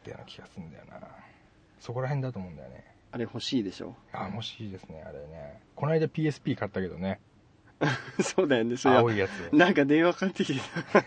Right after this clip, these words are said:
Speaker 1: <laughs> うん。
Speaker 2: ピーエスピーがどこにも売ってないって言ってたもんね。
Speaker 1: そうそうそうそう。欲しい時に一番売ってない時期でね。
Speaker 2: あ、あの時だからちょうど売ってなかったんだろうね。
Speaker 1: なんだ、あれ、モンスターハンターかなんかが出たのかな？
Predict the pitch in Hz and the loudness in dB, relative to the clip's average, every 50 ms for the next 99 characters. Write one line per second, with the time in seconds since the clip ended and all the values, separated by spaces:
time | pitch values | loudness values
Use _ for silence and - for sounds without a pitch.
0 | - - 131 117 113 110 98 101 - 196 240 262 262 247 - - - 165 170 175 | 2 -2 -2 -2 0 0 0 0 2 2 2 4 2 2 0 0 0 4 6 6
1 | 180 170 - - 208 185 143 135 131 135 156 165 165 156 156 151 139 - 165 175 | 6 4 4 4 6 6 6 6 4 4 4 4 4 6 4 4 4 4 4 4
2 | 170 170 - - 131 127 - - 139 - - 202 175 123 131 127 123 117 - - | 4 2 4 4 2 4 2 -2 -2 2 2 2 2 2 -2 -4 -4 -4 -2 -4
3 | 135 113 117 110 98 98 95 95 95 90 - - - - - - 147 135 - - | -2 0 0 0 0 0 -2 -4 -6 -12 -12 -16 -16 -14 -8 -6 -4 -4 0 0
4 | 185 151 120 110 101 98 95 95 95 - - 131 135 139 135 120 110 120 - - | 0 2 2 0 0 0 0 -2 -4 -6 -6 -4 -2 0 0 0 -4 -6 -10 -10
5 | - - 156 151 143 127 104 104 98 95 92 90 90 90 95 104 107 107 107 110 | -4 0 2 2 2 2 0 -4 -6 -8 -8 -10 -10 -6 -2 0 2 2 4 4
6 | 120 139 135 170 165 147 117 117 107 117 107 104 92 - 139 143 151 151 160 156 | 4 4 4 4 4 4 4 2 4 2 2 0 0 0 2 2 4 4 4 4
7 | 160 151 147 - - 151 151 147 139 117 - - 101 92 92 92 95 95 95 98 | 4 2 2 2 2 2 2 4 2 0 0 -2 -4 -2 -2 -4 -6 -8 -8 -4
8 | 104 104 104 104 107 - - 131 143 175 214 254 254 190 110 117 123 120 131 180 | -2 -2 0 -2 -2 -4 -4 -2 0 0 -2 -2 -2 -4 -4 -4 -2 0 0 0
9 | 220 233 - - - 254 240 - 247 247 240 208 - 117 101 98 92 - 95 98 | 0 0 -2 -8 -8 -8 -8 -6 -8 -8 -8 -6 -6 -6 -6 -6 -8 -8 -8 -6
10 | 98 98 - 95 95 98 113 - 110 101 92 87 - - 90 98 95 92 92 | -6 -8 -8 -12 -12 -10 -8 -4 -2 -2 -2 -4 -8 -12 -10 -8 -8 -8 -10